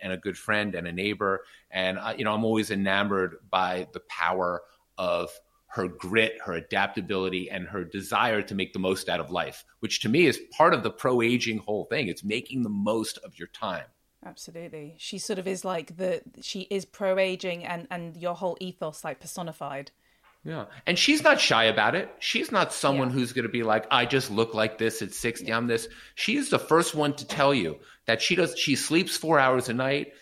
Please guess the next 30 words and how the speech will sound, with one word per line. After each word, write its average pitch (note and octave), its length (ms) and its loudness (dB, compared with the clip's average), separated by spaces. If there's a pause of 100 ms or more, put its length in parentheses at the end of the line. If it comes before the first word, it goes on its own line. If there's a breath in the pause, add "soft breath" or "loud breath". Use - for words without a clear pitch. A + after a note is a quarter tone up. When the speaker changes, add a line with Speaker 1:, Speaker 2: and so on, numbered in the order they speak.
(160 loud breath)
Speaker 1:
She C#3+ 200 0
is C#3 160 2
obsessed - 840 0
with A#2+ 300 -2 (560)
doing B2+ 260 0
everything C3+ 340 0
she B2 140 -2
can A#2+ 260 0
to A2 100 -6
raise A2+ 260 0
her G#2 100 -4
children, D3 540 0 (280 loud breath)
to - 260 -4
exercise. C#3 720 2
She's - 180 -6
not F#4 140 0
gonna F3+ 100 2
give C#3+ 180 0
you C#3 60 -2
the A2+ 100 0
details G#2 720 0
of F2+ 140 -8
what G#2 180 -4
she F#2 320 -4
does A2 380 0
to G2+ 180 -4
her F#2+ 100 0
face G#2+ 380 -4
and E2+ 180 -6
body, G2 440 -2